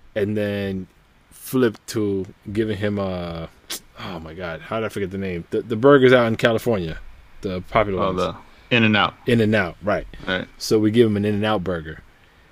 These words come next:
Speaker 1: and yo, his reaction, it was like a movie. It was, he went like,
Speaker 2: <laughs>
Speaker 1: like, and I, I'm sure I have a picture. I'll, I'll try to find it. But for those that can't see me, I made a,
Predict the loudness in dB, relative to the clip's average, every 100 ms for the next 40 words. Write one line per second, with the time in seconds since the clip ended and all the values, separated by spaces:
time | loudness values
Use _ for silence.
0 | _ -8 -6 -6 -6 -4 -4 -4 0 2
1 | 2 -2 -2 -4 -4 -2 -2 -2 -2 -2
2 | -2 0 0 2 0 0 -8 -12 -10 -8
3 | -4 -2 -2 -4 -6 -8 -8 -12 -20 _
4 | _ _ _ _ -20 _ _ _ _ _
5 | _ _ _ _ -2 2 4 6 4 4
6 | 0 -4 -6 _ _ -2 0 -2 -2 0
7 | 4 4 4 6 8 8 4 4 2 2
8 | 0 0 -2 0 0 0 -2 -4 -4 -8
9 | -14 -20 _ _ 0 0 2 4 4 4
10 | 0 -2 0 0 2 0 0 -4 -6 -2
11 | -2 -2 0 0 0